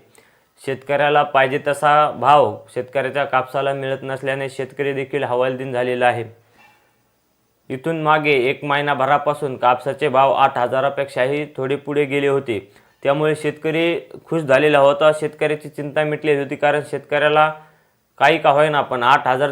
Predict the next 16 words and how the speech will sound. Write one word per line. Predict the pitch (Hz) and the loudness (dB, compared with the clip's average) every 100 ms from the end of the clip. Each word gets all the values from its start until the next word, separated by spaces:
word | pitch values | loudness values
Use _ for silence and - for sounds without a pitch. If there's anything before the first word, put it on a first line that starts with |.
| 139 | -2
तरी | 160 156 | -4 -4
शेतकऱ्याच्या | 156 - 151 147 151 | -8 -2 -2 0 0
कापसाला | 143 135 156 147 151 156 - _ _ _ | 0 0 0 4 4 2 -10 _ _ _
भाव | 110 139 | -2 0
मिळत | 143 151 151 | 2 2 2
होता, | 151 151 113 | 2 2 2
परंतु | 104 139 151 143 151 | 2 0 -2 -2 -8
त्याच्या | - 147 156 | -4 0 2
मागे | 151 151 160 | 2 2 2
जर | 151 151 | 0 0
गेलं | 156 156 156 | 0 -2 -2
तर | 156 | -4
शेतकऱ्याच्या | 156 151 - 156 151 160 | -4 -4 -2 -2 0 2
कापसाला | 156 147 165 156 151 151 - _ _ _ _ | 2 2 2 4 4 0 -10 _ _ _ _
सात | 151 156 151 | 2 4 4
हजारापर्यंतच | 135 151 151 165 160 151 165 | 2 2 2 0 -2 0 -2